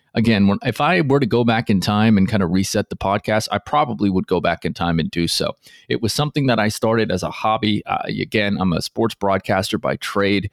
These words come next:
two years professionally in the Saint Louis market in that area after I graduated college, where I studied broadcast journalism. So for me,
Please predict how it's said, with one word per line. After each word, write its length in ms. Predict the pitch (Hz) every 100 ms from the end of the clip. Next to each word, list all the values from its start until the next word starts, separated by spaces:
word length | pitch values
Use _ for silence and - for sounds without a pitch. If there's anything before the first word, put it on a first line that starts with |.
| _ -
two 160 | - 117
years 400 | 101 104 104 101
professionally 680 | - 95 107 110 113 98 95
in 80 | 87
the 80 |
Saint 260 | - 90 62
Louis 300 | 90 95 95
market 360 | 95 95 101 92
in 120 | 85
that 180 | 80 -
area 480 | 90 98 98 95 98
after 420 | 78 90 - 98
I 60 | 87
graduated 560 | 87 85 - 85 80
college, 480 | - 101 110 104 -
where 100 | -
I 40 | 80
studied 360 | - 85 82
broadcast 540 | 82 82 - 80 - -
journalism. 580 | 107 110 107 104 101 -
So 140 | - 120
for 120 | 120
me, 300 | 156 170